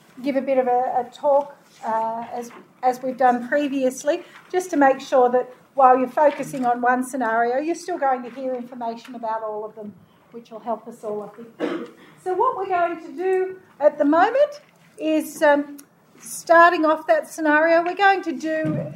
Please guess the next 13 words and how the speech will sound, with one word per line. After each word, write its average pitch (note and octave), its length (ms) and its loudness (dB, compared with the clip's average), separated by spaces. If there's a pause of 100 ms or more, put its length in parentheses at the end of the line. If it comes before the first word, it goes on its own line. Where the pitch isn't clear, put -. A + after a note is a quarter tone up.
in C#4+ 100 -2
a C#4+ 80 2
little E4 220 -2
bit C#4+ 220 -10
more C#4+ 180 4
detail C#4 640 -2
a C4+ 40 -4
similar E4 460 -2
thing D4 280 -4
to C#4+ 120 -12
what C#4 260 -4
we C#4 80 -14
did C#4+ 280 -10